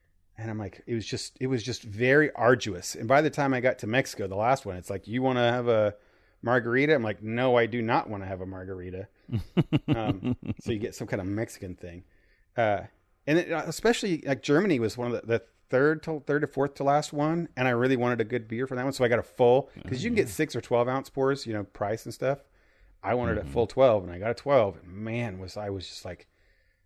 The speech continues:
Speaker 1: struggling to get through it. I could not drink anymore. It's like, oof.
Speaker 2: Sure.
Speaker 1: Uh, so yeah, it, it's,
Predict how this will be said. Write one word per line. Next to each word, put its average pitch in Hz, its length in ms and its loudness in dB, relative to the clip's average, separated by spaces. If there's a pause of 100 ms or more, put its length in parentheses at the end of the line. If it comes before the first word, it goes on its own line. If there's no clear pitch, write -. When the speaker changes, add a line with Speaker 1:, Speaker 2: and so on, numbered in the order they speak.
(260)
Speaker 1:
struggling 107 560 0
to 92 60 -6
get 92 140 -10
through 104 200 -4
it. 87 60 -6
I 85 40 -10
could 95 240 -12
not 95 220 -10
drink 82 280 -16
anymore. 80 460 -16 (240)
It's - 100 -20
like, 82 200 -18
oof. - 320 -20 (760)
Speaker 2:
Sure. - 360 -16
Speaker 1:
Uh, 98 160 -6 (120)
so - 160 4
yeah, 185 220 8
it, 123 220 -2
it's, - 220 -4